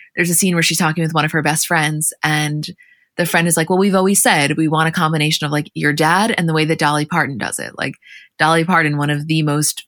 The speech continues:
famous celebrities in the world, you've never seen her husband walk a red carpet. And so it was just funny that she kind of got what she wanted. And, like, you know, you see her talk about a lot throughout this process. Like, "I don't know. I just have this fear that it's too good to be true."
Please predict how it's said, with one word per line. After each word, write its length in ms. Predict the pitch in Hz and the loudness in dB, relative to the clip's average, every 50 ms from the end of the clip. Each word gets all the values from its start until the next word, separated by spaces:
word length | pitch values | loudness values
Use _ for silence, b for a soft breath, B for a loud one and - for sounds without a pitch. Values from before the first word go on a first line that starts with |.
| _ - | _ -14
famous 520 | - - - - 160 160 156 156 156 - | -12 -8 -4 -2 0 0 0 0 0 0
celebrities 380 | 170 160 156 151 147 151 151 156 | 0 0 0 0 -2 -2 -2 -2
in 40 | |
the 80 | 156 156 | -2 -2
world, 380 | 170 185 170 151 147 147 156 151 - _ _ - | 0 0 2 2 2 0 -2 -4 -10 _ _ -8
you've 160 | 156 151 156 | -6 -4 -4
never 320 | 151 147 151 147 143 143 147 | -2 0 0 0 0 0 -2
seen 200 | - - 151 156 | -2 -2 -2 -2
her 120 | 156 151 | -2 0
husband 280 | 156 147 139 - 143 147 | 0 -2 -2 -2 -4 -6
walk 200 | 135 151 160 - | -6 -6 -6 -6
a 40 | |
red 200 | 135 135 147 160 | -6 -6 -6 -6
carpet. 400 | - 170 - - - - - - _ B B B B B B B B - - | -4 -4 -4 -4 -6 -10 -14 -14 _ B B B B B B B B -4 -2
And 140 | 175 170 156 | 0 2 2
so 300 | - 170 156 156 156 135 - _ - | 2 2 2 2 0 -2 -4 _ -2
it 80 | 175 | 0
was 120 | 165 170 165 | 2 2 2
just 160 | 180 175 - | 2 0 0
funny 280 | - - 165 165 160 151 | 0 0 2 2 2 0
that 160 | 147 135 - | 0 0 0
she 140 | - - 156 | -2 -2 0
kind 200 | - 165 151 156 | 0 0 0 0
of 100 | 143 143 | 0 0
got 240 | 156 147 143 - | 0 0 0 0
what 100 | 160 160 | -2 -4
she 180 | - - - 185 | -4 -2 0 0
wanted. 340 | 226 269 269 208 175 170 160 | 2 2 2 2 2 0 0
And, 100 | 151 147 | 0 0
like, 240 | 147 147 147 - b b b b b b b _ _ _ _ _ _ _ _ _ _ _ _ _ _ _ - - _ - | 0 -2 -2 -4 b b b b b b b _ _ _ _ _ _ _ _ _ _ _ _ _ _ _ -20 -20 _ -2
you 140 | 226 208 180 | 0 2 2
know, 200 | 160 151 143 B B B B B B B B - | 2 0 -2 B B B B B B B B -2
you 100 | 180 165 | 0 2
see 300 | - - - 277 277 277 | 2 2 4 4 2 4
her 200 | 240 220 185 170 | 4 4 2 2
talk 400 | 170 - - - 208 240 262 - | 0 0 0 2 2 2 2 2
about 240 | 196 165 151 151 151 | 2 2 2 2 2
a 80 | 147 | 0
lot 400 | 143 147 156 160 160 151 151 - | 2 2 2 4 4 2 0 -2
throughout 320 | - - 151 143 139 139 143 | -4 -2 0 0 0 0 0
this 160 | 147 151 - | -2 -4 -4
process. 420 | - 180 175 185 202 - 156 143 | -2 0 0 2 0 0 -2 -2
Like, 220 | - 135 143 - B B B B B B - - | -2 -2 -2 -4 B B B B B B -4 0
"I 80 | 156 | 0
don't 120 | 160 156 160 | 2 2 2
know. 120 | 180 190 | 4 4
I 80 | 175 156 | 4 2
just 160 | 147 156 - | 2 2 0
have 140 | 170 143 139 | 0 0 0
this 180 | 151 151 - | 0 0 0
fear 240 | - 147 139 147 143 | 2 2 2 2 2
that 80 | 139 139 | 0 0
it's 160 | 139 - - | -2 -2 -2
too 240 | - - 151 143 139 | 0 0 0 0 0
good 180 | 131 127 123 | 0 0 -2
to 100 | - 127 | -2 -2
be 120 | - 123 - | -2 -4 -2
true." 340 | - - - 220 190 - | -2 -2 -2 -2 -2 -2